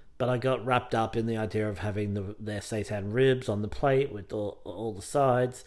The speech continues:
But next time I go down on a Sunday, I'm gonna make <laughs> sure that I have the roast dinner burger. So it's got all the trimmings of what would normally be on their roast plate, but in a bun. So it sounds so delicious.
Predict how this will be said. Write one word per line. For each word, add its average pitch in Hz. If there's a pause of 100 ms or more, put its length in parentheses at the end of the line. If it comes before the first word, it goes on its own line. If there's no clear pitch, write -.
(460)
But -
next 147
time 139
I 123
go 117
down 107
on 107
a -
Sunday, 101
I'm 120
gonna 113
make 120
<laughs> -
sure 107
that 107
I 107
have 101 (520)
the 110
roast 107
dinner 104 (640)
burger. 107
So 120
it's 107
got 123
all 123
the 120
trimmings 113
of 107
what 104
would 104
normally 110
be 110
on 107
their 104
roast 107 (200)
plate, 135
but -
in 110
a 104
bun. 92
So 73 (200)
it 123
sounds 101
so 104
delicious. 80